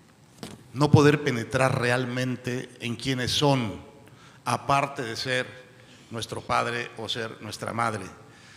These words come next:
Es invisible su calidad de seres humanos independientemente de la relación que tienen como padre o como madre con nosotros.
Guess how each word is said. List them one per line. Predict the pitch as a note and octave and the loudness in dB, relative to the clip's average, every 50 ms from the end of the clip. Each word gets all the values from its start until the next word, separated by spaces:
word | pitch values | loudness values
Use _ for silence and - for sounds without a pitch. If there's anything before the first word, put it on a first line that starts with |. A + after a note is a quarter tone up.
| - - - - - - - - - - - | -20 -20 -20 -20 -20 -20 -20 -20 -20 -16 -8
Es | - D3+ E3 - G3 | -4 0 0 2 2
invisible | F3+ E3+ D3+ - - - - - E3+ E3+ E3 D3+ C3+ C3+ A#2+ A2 G#2+ G2 F#2+ - - - - - - - - - - - - _ - - - - - - | 2 2 2 2 0 0 0 2 2 2 0 0 0 -2 -2 -2 -2 -4 -6 -10 -16 -20 -20 -20 -20 -20 -20 -20 -20 -20 -20 _ -20 -20 -20 -20 -20 -16
su | - - - - - B2 A#2+ A2+ A2 | -12 -10 -8 -6 -6 -6 -8 -8 -8
calidad | A#2+ C3 B2+ A#2+ A#2+ B2 B2 C3 C#3+ D3 | -2 -2 -2 0 0 2 4 4 4 4
de | C#3+ C#3+ C3+ | 4 2 0
seres | - - D3+ C#3 D3 C#3 - | 0 0 2 2 2 0 0
humanos | C3 B2 B2+ C3 C3 C3 C3+ C3+ C3+ C3 - - - - | -2 0 2 2 2 2 2 0 0 0 -2 -4 -8 -8
independientemente | C#3 B2 A#2 A#2+ A#2+ - A#2+ A#2 A#2 B2 C#3 C#3 C#3 C#3+ B2+ A#2+ B2+ B2 B2 A#2 - C3+ B2+ C3 C3 - - A2+ | -6 -6 -6 -6 -6 -6 -6 -6 -4 -4 -4 -4 -4 -4 -4 -4 -4 -4 -6 -6 -6 -6 -6 -6 -8 -10 -12 -8
de | A#2+ B2 A#2+ A#2+ - A#2+ - | -6 -6 -6 -6 -8 -10 -10
la | A2+ A2+ | -8 -8
relación | A2 G#2+ A2+ A2+ A2 - C3 B2 A#2 | -6 -4 -4 -4 -4 -4 -4 -6 -6
que | - A#2 | -6 -8
tienen | - - A2+ A#2 A2+ A2+ G#2+ G#2 - - - - - - - - | -6 -4 -4 -4 -4 -4 -8 -10 -12 -14 -20 -20 -20 -20 -18 -10
como | - A2 G#2+ A2 A2+ A2+ | -8 -8 -6 -6 -6 -2
padre | - B2 A#2+ A#2+ A2+ A#2+ | 0 0 0 0 -2 -4
o | G2+ | -4
como | A2 G#2+ G#2+ G#2+ | -6 -8 -8 -6
madre | G#2 A2 A2+ A2+ G#2+ A2 | -6 -4 -4 -4 -6 -8
con | - A2 G#2+ G#2 | -10 -10 -12 -10
nosotros. | - - - - - - - - - - - - | -10 -10 -10 -10 -12 -16 -18 -18 -18 -18 -18 -18